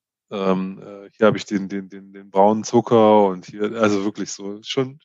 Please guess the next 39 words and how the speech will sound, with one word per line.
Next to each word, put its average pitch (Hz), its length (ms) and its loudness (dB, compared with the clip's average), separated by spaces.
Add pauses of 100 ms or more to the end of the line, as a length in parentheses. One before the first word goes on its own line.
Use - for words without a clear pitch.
(320)
<laughs> - 500 -6
wo 131 80 0
du 123 100 2
denkst, 127 300 2
das, - 140 -6
<laughs> - 760 -2
das 123 140 0
ist 156 180 0
aber 131 240 4
schon 123 480 0 (120)
sehr 123 220 4
viel 127 200 0
Fantasie 113 460 2
dazugefügt 117 680 -4
zu - 120 -20
dem 107 140 -20
Erlebnis, 110 400 -8
was 110 140 -12
er 110 60 -8
in 104 60 -18
seiner 95 200 -18
Kindheit 117 320 -12
hatte. 135 180 0 (380)
Ich - 120 -14
glaub, - 300 4
ich - 100 -8
glaub 156 160 2
sofort, - 360 0
dass 113 100 -2
der 110 160 2
den 98 180 -4
Barschrank 104 480 2
seiner, 95 460 -6
seines 98 260 -16
Vaters 110 440 -2
da 92 300 -6
geknackt - 460 -12
hat 101 200 -6
und, 98 320 -18